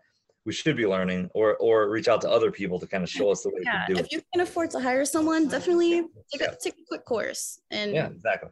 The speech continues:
Speaker 2: you know, add it to your knowledge.
Speaker 1: I agree,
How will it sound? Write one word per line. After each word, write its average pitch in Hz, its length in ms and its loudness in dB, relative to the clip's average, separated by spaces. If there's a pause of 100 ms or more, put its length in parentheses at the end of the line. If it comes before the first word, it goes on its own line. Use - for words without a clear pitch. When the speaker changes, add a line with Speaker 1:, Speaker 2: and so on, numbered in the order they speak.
(140)
Speaker 2:
you 214 140 -8
know, 240 160 -10 (100)
add 208 160 -6
it 214 100 -10
to 220 80 -10
your 214 100 -4
knowledge. 196 640 -6 (200)
Speaker 1:
I 120 100 0
agree, 95 340 0